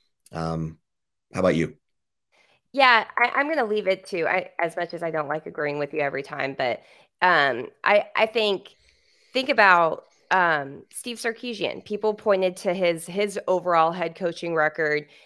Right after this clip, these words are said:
Speaker 2: and a lot of it was at Washington. And it's like, do you know what he in-, he inherited a team that went oh and twelve the year before. Oh, and, like, I think the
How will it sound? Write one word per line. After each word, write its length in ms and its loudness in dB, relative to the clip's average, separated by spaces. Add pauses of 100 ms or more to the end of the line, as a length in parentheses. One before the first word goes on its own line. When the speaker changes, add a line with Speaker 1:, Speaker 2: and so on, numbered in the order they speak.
(180)
Speaker 2:
and 140 2
a 60 4
lot 280 6
of 120 6
it 160 0
was 160 0
at 220 2
Washington. 840 -2
And 180 0
it's 160 -4
like, 300 2 (240)
do 80 -10
you 180 -2
know 200 4
what 240 -6
he 200 -10
in-, 100 -2
he 260 -2
inherited 440 0
a 60 -2
team 300 -4
that 120 -2
went 220 -2
oh 160 4
and 140 -2
twelve 760 0 (240)
the 120 -4
year 160 4
before. 540 0
Oh, 440 2
and, 400 0
like, 260 0
I 80 0
think 300 -6
the 280 0